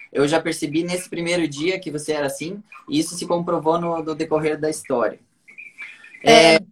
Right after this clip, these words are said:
Speaker 2: daí eu lembro assim, que até hoje você me mandou uma mensagem no Strava, assim, é, "Oi, quer trabalhar comigo? É, me passa uma mensagem, <laughs> teu número do celular."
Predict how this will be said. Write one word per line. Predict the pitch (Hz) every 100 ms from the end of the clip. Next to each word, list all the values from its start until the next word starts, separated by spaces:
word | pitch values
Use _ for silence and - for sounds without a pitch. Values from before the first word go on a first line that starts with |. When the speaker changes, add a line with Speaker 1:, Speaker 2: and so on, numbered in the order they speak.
| - _ -
Speaker 2:
daí | 254
eu | 277
lembro | 311 320 330
assim, | 330 339 330
que | 285
até | 285 302 320 330
hoje | 339 349 311 269 - - - -
você | - 294
me | 302
mandou | 302 285
uma | 302 311
mensagem | 311 302 285 285 285
no | 320
Strava, | - 262 254 330 247
assim, | 226 - 269 277 269 - _ _
é, | 220 240 240 226 240
"Oi, | 302 330 233
quer | 294 294
trabalhar | 294 330 302 302 302
comigo? | 302 262 311 359 254 214 - _ _ -
É, | 226 233
me | 247 254
passa | 302 349 370 311
uma | 320 320
mensagem, | 320 330 320 294 294 269 269
<laughs> | 302
teu | 311
número | 320 330 415 -
do | 392
celular." | - 302 302 294 294 269